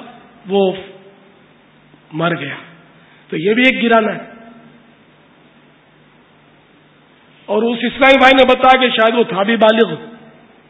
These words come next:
پھینکنے والا، اب تو ظاہر ہے کہ وہ اگر اس نے جان بوجھ کر ایسا کیا ہے اور اس کو پتا ہے کہ یہ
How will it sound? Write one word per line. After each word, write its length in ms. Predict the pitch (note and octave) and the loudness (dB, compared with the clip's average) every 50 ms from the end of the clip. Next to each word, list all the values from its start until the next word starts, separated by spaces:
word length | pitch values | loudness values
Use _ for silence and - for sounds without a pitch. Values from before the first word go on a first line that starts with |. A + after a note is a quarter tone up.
| _ _ _ _ - | _ _ _ _ -12
پھینکنے 320 | F3+ F#3+ F#3 A3 G3+ G3+ | -10 -10 -8 -6 -4 -4
والا، 240 | G3+ F#3+ F#3 F3 F3 E3 - - - - _ _ _ _ _ _ - | -2 -2 -4 -6 -8 -12 -14 -20 -20 -20 _ _ _ _ _ _ -20
اب 100 | G3+ - _ _ | -20 -20 _ _
تو 260 | - G#3 F#3+ F#3 F3+ E3 | -10 -8 -8 -8 -8 -8
ظاہر 180 | D#3 E3 F#3 G3+ | -10 -10 -8 -8
ہے 60 | G3 | -10
کہ 120 | F#3+ G3+ | -10 -10
وہ 260 | F3+ E3 F3 E3 D#3 C#3 - - _ _ _ _ _ _ _ _ _ _ _ _ _ _ _ _ _ - - - - _ _ - | -12 -12 -10 -12 -12 -14 -16 -20 _ _ _ _ _ _ _ _ _ _ _ _ _ _ _ _ _ -20 -20 -20 -20 _ _ -18
اگر 220 | G3 F3 F#3+ G#3+ G#3 | -16 -10 -8 -8 -8
اس 140 | G3+ - | -8 -6
نے 100 | A3+ A#3 | -6 -6
جان 360 | G#3+ D#3+ E3+ F3 E3 F#3 G3 G#3+ | -6 -6 -8 -12 -10 -10 -6 -4
بوجھ 260 | A3 A#3 B3 B3+ - | -2 -2 -2 -2 0
کر 260 | C#4+ C4 B3 B3 A#3+ | 2 4 4 4 2
ایسا 260 | B3 B3 B3 A#3+ B3 | 4 2 2 2 0
کیا 320 | A#3+ A#3 B3 B3 A#3 G3 - | 0 2 4 4 4 4 2
ہے 280 | - - - - - - | -2 -10 -14 -18 -16 -10
اور 140 | G#3 G#3+ | -8 -8
اس 60 | G#3 - - | -8 -6 -6
کو 100 | B3+ A3+ | -6 -6
پتا 400 | - - G3+ G3 - B3 A#3+ A#3+ | -6 -6 -14 -8 -4 -2 0 0
ہے 80 | A#3+ | -2
کہ 100 | A3 A#3+ | -2 -2
یہ 360 | A3+ A3 A3 A3+ A#3 A#3 A3+ | -4 -4 -2 0 0 2 2